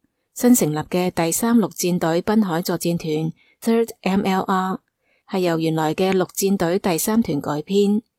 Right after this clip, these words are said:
估計總兵力喺一千八百到兩千人之間。報道援引美國海軍陸戰隊相關人士透露，美方仲喺度探討將駐紮喺日本沖繩縣嘅兩支部隊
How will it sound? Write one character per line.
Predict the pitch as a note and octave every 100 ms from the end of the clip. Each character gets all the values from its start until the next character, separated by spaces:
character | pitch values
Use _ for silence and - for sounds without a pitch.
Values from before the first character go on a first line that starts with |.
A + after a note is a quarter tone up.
| _ _ _
估 | - G3+
計 | G#3 F3+
總 | E3 E3
兵 | G3+ G#3
力 | F3 D#3+ D#3+ _ -
喺 | F3+
一 | F#3+
千 | A3+ B3+
八 | B3+ F3+
百 | - E3+ E3+
到 | F3 F3
兩 | D#3 D#3+
千 | G#3 G#3
人 | E3+
之 | - F#3
間。 | F#3+ F#3 F#3+ - _ _ _ _ _ _ _
報 | G3 F#3
道 | F3 D#3
援 | D#3
引 | D#3+ E3+
美 | F3 F3
國 | F#3+ F#3
海 | F3+ F3
軍 | - A#3
陸 | F#3+
戰 | - F3+
隊 | F3 E3
相 | F3+ A3
關 | G#3+ G#3
人 | D#3
士 | -
透 | - F3 F3
露， | E3+ D#3+ E3 - _ _ _ _ _ _ _
美 | F3+
方 | F#3 A3 A3+
仲 | G#3
喺 | E3
度 | F3+ F3
探 | F3+ F3
討 | F3+ E3 E3+ - - _
將 | - A#3+ A#3+
駐 | G#3
紮 | G3+ F3
喺 | E3+ F3+ G3+
日 | -
本 | E3+ E3+
沖 | G#3 A#3+
繩 | A#3 D3+
縣 | D3+ D3+
嘅 | D3+ E3+ E3+
兩 | D#3 D3
支 | E3
部 | G#3+ D#3+ D#3+
隊 | E3 E3 F#3+